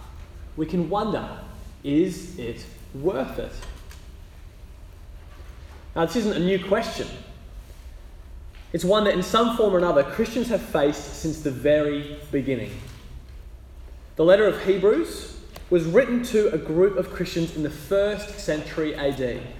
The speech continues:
no more than thirty years after Jesus' death and resurrection. They were Jews who had recognized Jesus as the Messiah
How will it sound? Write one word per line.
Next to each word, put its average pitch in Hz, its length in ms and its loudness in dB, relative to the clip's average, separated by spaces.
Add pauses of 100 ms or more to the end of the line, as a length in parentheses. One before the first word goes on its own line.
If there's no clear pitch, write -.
(140)
no 190 160 6
more 240 200 6
than 202 140 -2
thirty 226 380 2
years 196 680 0
after 165 300 0
Jesus' 156 400 2
death 135 400 0 (260)
and 135 140 -4
resurrection. 120 540 -2 (1400)
They 185 120 8
were 165 80 6
Jews 196 560 4
who 180 80 4
had 147 160 2
recognized 175 720 2
Jesus 202 560 2
as 147 200 2
the 151 80 -4
Messiah 160 760 0